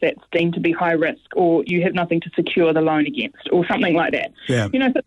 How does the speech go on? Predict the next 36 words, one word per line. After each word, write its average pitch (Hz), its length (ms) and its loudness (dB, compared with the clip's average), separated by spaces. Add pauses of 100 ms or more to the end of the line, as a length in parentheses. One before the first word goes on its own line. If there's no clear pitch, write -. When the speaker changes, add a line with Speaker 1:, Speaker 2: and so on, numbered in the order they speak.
(160)
Speaker 1:
it's 254 160 -2
a 294 60 2
package 277 340 0
deal. 175 200 2
So 247 60 0
I 247 60 2
guess 269 140 2
there's 240 160 2
a 240 40 0
bit 285 300 0
of, 277 160 0 (640)
a 269 120 2
lot 294 160 2
of 320 100 -2
banks 240 260 -2
are 254 60 -2
doing 202 300 -2
this 196 100 -2 (100)
kind 208 160 2
of 214 120 -2
thing 214 120 2
at 185 100 -2
the 185 60 0
moment. 202 440 2
It's - 260 -2
very 208 540 2 (180)
trendy, 196 600 2
um, 196 240 0
but 196 200 -2
there's 214 220 2
not 233 280 2 (200)
heaps - 260 -4
of 196 120 -8
transparency 170 1080 0 (280)
around 165 420 0
it, 277 240 0